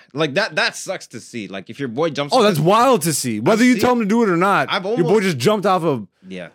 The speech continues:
Speaker 2: for,
Speaker 1: And
Speaker 2: like, point five seconds is, is really dope.
Speaker 1: N-,
Speaker 2: And,
Speaker 1: no.
Speaker 2: like, if he makes it back on the boat, great
Speaker 1: Yes.
Speaker 2: story.
Speaker 1: If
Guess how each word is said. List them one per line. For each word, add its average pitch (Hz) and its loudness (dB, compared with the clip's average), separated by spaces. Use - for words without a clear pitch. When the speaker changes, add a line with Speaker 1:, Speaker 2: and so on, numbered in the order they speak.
Speaker 2:
for, 233 0
Speaker 1:
And 240 6
Speaker 2:
like, 220 2
point 240 0
five 214 2
seconds 190 0
is, 139 -2
is 135 -2
really 151 2
dope. 135 0
Speaker 1:
N-, 123 -10
Speaker 2:
And, 135 -6
Speaker 1:
no. 196 2
Speaker 2:
like, 214 0
if 220 4
he 220 2
makes 214 2
it 170 0
back 175 0
on 180 0
the 160 0
boat, 147 0
great 120 0
Speaker 1:
Yes. 101 -6
Speaker 2:
story. 90 -6
Speaker 1:
If 196 -2